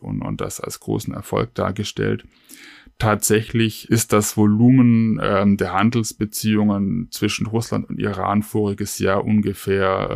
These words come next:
ähm, ein Prozent dessen gewesen, was Russland mit der E U, ähm, ausgetauscht hat. Und, ähm, was unklar ist, was dahinter steckt, für beide Seiten vielleicht interessant sein könnte.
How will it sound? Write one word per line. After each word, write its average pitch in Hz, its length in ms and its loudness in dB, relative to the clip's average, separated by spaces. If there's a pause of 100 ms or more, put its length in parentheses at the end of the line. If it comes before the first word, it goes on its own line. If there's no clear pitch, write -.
(100)
ähm, 98 340 -4 (420)
ein 107 260 -4
Prozent 101 440 -2
dessen 98 260 0
gewesen, 95 540 -4
was - 380 -8
Russland 98 380 -2
mit 98 120 -4
der 92 140 0
E 87 80 -2
U, 101 320 -4 (160)
ähm, 87 480 -4
ausgetauscht - 720 -10
hat. - 320 -16 (300)
Und, 131 500 4
ähm, 110 500 4
was 104 480 -2 (160)
unklar 131 460 2
ist, 113 180 -6
was 110 140 -4
dahinter 123 420 2
steckt, 127 360 -4
für 110 160 -4
beide 113 320 0
Seiten 107 420 -4
vielleicht - 240 -8
interessant 104 520 -4
sein 101 300 -4
könnte. 123 640 0